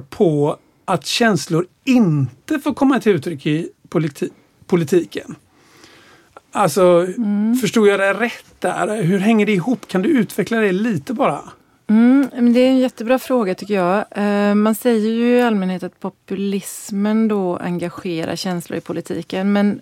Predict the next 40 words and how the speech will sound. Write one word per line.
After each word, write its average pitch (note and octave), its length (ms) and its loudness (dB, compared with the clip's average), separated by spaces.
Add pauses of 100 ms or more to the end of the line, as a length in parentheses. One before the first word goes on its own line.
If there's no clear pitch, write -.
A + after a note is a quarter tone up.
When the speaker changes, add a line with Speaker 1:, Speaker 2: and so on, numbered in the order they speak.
(140)
Speaker 2:
i G3+ 300 0
avsnitt G3 360 -4
sex - 300 -8
så A3 80 -10
pratade G#3 460 -4
vi A#3 280 0
då G3+ 160 -2
bland F3 220 -4
annat E3+ 320 -4
om, - 280 -4 (580)
utifrån F3 560 -6
Monique E3+ 360 -4
Scheers - 460 -8
bok - 340 -10
där, - 200 -6
att, - 380 -12
eh, - 260 -8 (1200)
eh, F#3 60 -4
känslor, F#3+ 760 -2
eh, - 260 -10 (420)
politik A#3 460 0
engagerar A3+ 500 2
alltid G#3 500 -2
känslor, A#3 440 0
fast - 320 -10
på F#3 100 -4
olika E3 340 -6
sätt. - 580 -6
Speaker 1:
Såklart. - 400 -8
Speaker 2:
Eh, F3+ 500 0
och - 280 -6
att F#3 100 -6
vi F#3 300 -2
skiljer G3+ 480 -2
då G#3 120 2
på F#3 140 -6
den F3 140 -2
här F3 140 -2
moderna, E3 580 -2
återhållsamma, E3+ 1160 -4